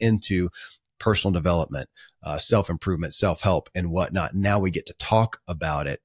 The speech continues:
but still, yeah, it belies that, just as you said, asses and seats, uh, aspect that we get caught up in. And I'm still surprised, yeah, that as a culture, I mean, we've built the workplace around that when it doesn't, it doesn't always equate to results. It's just time.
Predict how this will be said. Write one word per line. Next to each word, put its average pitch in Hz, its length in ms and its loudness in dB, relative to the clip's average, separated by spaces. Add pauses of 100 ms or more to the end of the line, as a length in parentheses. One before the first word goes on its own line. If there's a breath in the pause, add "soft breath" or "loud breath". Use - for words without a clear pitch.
but 87 140 -2
still, 131 420 6
yeah, 104 160 6
it 85 100 -2
belies 98 580 4
that, 90 260 2
just 90 240 -2
as 85 100 -2
you 101 100 0
said, 90 220 -2
asses 78 420 -2
and 78 120 -8
seats, - 360 -2 (440 loud breath)
uh, 92 260 0
aspect 90 640 0
that 90 180 -2
we 87 140 -2
get 85 220 -4
caught 113 260 0
up 160 220 2
in. 85 180 2
And 87 100 0
I'm 92 120 0
still 147 240 0
surprised, 95 800 0 (360)
yeah, 107 140 4
that 92 140 -2
as 98 180 2
a 87 60 -2
culture, 104 520 0
I 90 40 2
mean, 92 100 2
we've 90 180 0
built 95 200 2
the 90 80 2
workplace 92 480 0
around 92 300 0
that 78 180 -4
when 85 100 -2
it - 80 -8
doesn't, 101 400 0
it 98 120 -6
doesn't 127 260 6
always 113 280 4
equate 95 280 -2
to 98 100 -2
results. 82 480 -2
It's - 160 -6
just - 220 -6
time. 58 360 -4